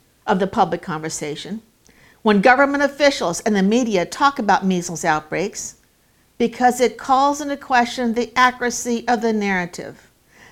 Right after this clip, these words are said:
simplistically scapegoating unvaccinated children and their parents. Since January, America has been operating under a perceived state of emergency. That happened after the World Health Organization announced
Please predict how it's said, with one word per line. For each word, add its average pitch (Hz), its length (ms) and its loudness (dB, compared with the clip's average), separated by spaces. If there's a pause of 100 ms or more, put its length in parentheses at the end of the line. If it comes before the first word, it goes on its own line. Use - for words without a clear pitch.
simplistically 262 1080 -2 (120)
scapegoating 175 1080 -2 (380)
unvaccinated 233 920 0
children 175 400 -8
and 151 180 -8
their 160 140 -6
parents. 165 640 -8 (1600)
Since - 340 -2
January, 294 800 -2 (380)
America 302 480 2
has 254 180 -2
been 247 220 -2
operating 240 600 2
under 220 240 0
a 202 60 0
perceived 240 800 -6 (140)
state - 520 -2 (100)
of 175 140 -4
emergency. 151 760 -8 (1000)
That 285 260 6
happened 302 420 0
after 269 200 2
the 226 80 0
World 240 240 2
Health 262 240 2
Organization 196 640 -2
announced 190 680 -2